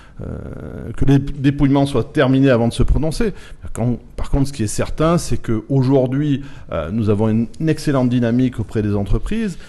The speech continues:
et qu'encore une fois, euh, la majorité, euh, qui est en place aujourd'hui doit et va être confortée par le scrutin qui va avoir lieu du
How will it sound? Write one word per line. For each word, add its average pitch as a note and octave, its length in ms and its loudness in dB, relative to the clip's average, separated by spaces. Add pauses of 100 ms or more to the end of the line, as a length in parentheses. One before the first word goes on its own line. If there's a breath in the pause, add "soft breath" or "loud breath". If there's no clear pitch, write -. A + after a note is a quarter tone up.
(340 loud breath)
et A2+ 60 -4
qu'encore G2+ 400 -10
une G2+ 80 -6
fois, F3+ 460 -2 (280 loud breath)
euh, G2+ 240 -6
la D3+ 160 4
majorité, C3+ 1000 2
euh, G2+ 220 -8
qui A#2+ 100 -10
est A2 140 -8
en G#2+ 80 -6
place A#2+ 320 -6
aujourd'hui A#2+ 560 -4 (580 loud breath)
doit B2+ 720 2
et B2+ 120 2
va D#3+ 220 4
être E3 140 0
confortée C3+ 520 -4
par A#2+ 180 -4
le A2+ 80 -2
scrutin C#3+ 500 -6
qui A2+ 200 -10
va A2 260 -2
avoir G2 280 -4
lieu C3+ 220 -2
du G2+ 240 -8